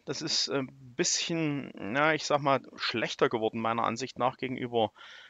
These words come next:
KiCad sechs. Ähm, im KiCad sechs beziehungsweise fünf hatte man hier automatisch alle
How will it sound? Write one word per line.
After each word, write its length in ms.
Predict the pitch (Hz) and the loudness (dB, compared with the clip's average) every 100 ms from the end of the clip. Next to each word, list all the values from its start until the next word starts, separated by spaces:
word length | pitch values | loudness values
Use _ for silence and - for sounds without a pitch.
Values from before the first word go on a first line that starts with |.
| _ | _
KiCad 460 | - 135 - 110 - | -10 -6 2 2 2
sechs. 680 | - 92 95 127 - - - - | -8 -4 2 2 2 -2 -4 -6
Ähm, 460 | - 117 123 127 117 - - - _ | 0 2 4 2 -2 -8 -20 -20 _
im 180 | 127 123 | -4 -4
KiCad 380 | - 147 139 - - | -6 -2 0 -2 -4
sechs 340 | 104 117 - | -2 0 0
beziehungsweise 680 | - 131 - 123 120 113 107 | -6 -4 -2 -2 2 2 2
fünf 340 | - 143 156 - | -2 -6 2 2
hatte 200 | 127 127 | 4 0
man 160 | 127 | -2
hier 240 | 113 127 113 | -2 0 2
automatisch 500 | 120 117 113 110 - | 2 2 0 -2 -4
alle 400 | 107 117 104 | 0 4 4